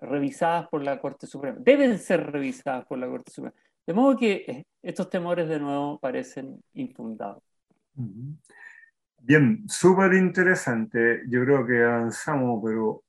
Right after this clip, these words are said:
Speaker 2: cualquier cantidad de entender, eh, todo este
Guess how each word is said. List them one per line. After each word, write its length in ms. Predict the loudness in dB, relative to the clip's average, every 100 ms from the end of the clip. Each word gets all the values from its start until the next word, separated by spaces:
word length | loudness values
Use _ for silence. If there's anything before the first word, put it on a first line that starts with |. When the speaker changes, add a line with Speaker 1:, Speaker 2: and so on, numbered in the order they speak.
| _
Speaker 2:
cualquier 460 | -8 -4 -6 -6
cantidad 460 | -4 -4 -2 -2 2
de 140 | 2
entender, 720 | 2 0 0 0 2 0 0 -6 _ -20 -20 _ -6
eh, 840 | 0 2 2 2 2 2 2 0 2
todo 280 | 4 4
este 220 | 2 2